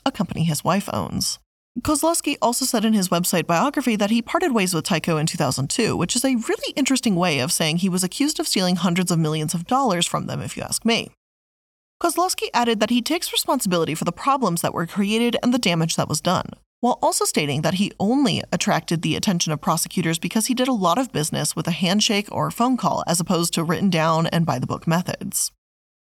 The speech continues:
Kozlowski also noted that his sentence was longer than mass murderers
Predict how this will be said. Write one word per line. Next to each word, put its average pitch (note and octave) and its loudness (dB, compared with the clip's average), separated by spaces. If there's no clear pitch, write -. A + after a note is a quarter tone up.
Kozlowski C#4 0
also G3+ 0
noted F#3 2
that F3+ 2
his G3 2
sentence A#3+ 0
was F3 0
longer E3 2
than C4+ 4
mass E3+ 0
murderers A3 0